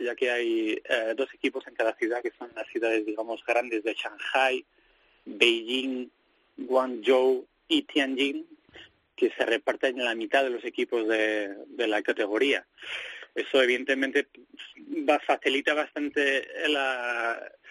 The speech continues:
el desplazamiento de estos equipos, pero es verdad que en el resto de ciudades, eh, tienen que hacer desplazamientos muy grandes en el país, que llegan a ser de hasta cuatro mil kilómetros en algunos casos,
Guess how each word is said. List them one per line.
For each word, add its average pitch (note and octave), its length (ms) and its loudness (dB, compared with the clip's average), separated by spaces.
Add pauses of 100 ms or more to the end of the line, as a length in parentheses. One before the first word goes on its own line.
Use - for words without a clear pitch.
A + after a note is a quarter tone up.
(260)
el D#3+ 160 -6
desplazamiento C#3 720 2
de B2+ 80 -4
estos - 200 -8
equipos, D3+ 540 0
pero B2+ 200 2
es A#2+ 40 -6
verdad C#3 340 0
que C3+ 100 -8
en A2+ 100 -6
el A2+ 100 0
resto C#3 300 -2
de D3 120 4
ciudades, D#3 460 0 (420)
eh, C3+ 120 -2
tienen C#3+ 320 2
que C#3 200 4
hacer C3+ 240 0
desplazamientos B2 640 0
muy B2+ 200 2
grandes B2+ 320 0
en C3 80 -4
el A#2+ 80 -4
país, B2 320 2
que A2 100 0
llegan A2+ 220 -4
a A2 120 -8
ser B2 240 2
de B2 80 0
hasta A2 380 -2
cuatro A2 300 -2
mil A#2+ 160 -4
kilómetros B2 520 -2
en A2 80 -10
algunos A2 340 -4
casos, - 460 -4